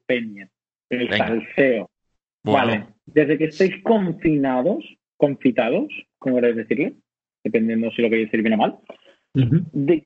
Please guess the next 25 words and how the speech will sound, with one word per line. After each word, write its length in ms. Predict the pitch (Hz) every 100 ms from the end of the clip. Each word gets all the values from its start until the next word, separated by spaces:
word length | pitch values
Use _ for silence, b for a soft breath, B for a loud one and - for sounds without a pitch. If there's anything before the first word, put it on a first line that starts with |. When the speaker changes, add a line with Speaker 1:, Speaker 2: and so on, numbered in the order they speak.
| -
Speaker 1:
quiénes 280 | 196 262 -
os 60 |
habéis 220 | 214 196 170
dado 140 | 147
cuenta 220 | 170 185
que 80 | 147
os 80 | -
cae 180 | 151 127
mal? 280 | 117 95 98 -
Seguro 240 | 147 208
que 160 | - 175
alguien 340 | 196 247 262
<laughs> 260 | 185 175 160
os 60 | -
cae 180 | 160 135
mal 200 | 120 117
ahora 220 | 139 127
mismo, 260 | 123 - 110
algún 300 | 117 151 135
tío, 440 | 127 131 131 131 131
algún 240 | 120 123
amigo, 640 | 135 131 123 123 123 123 _ _ _ -
eh, 140 | 120 113
Jesús, 480 | 135 139 127 127 120 143
o 160 | 135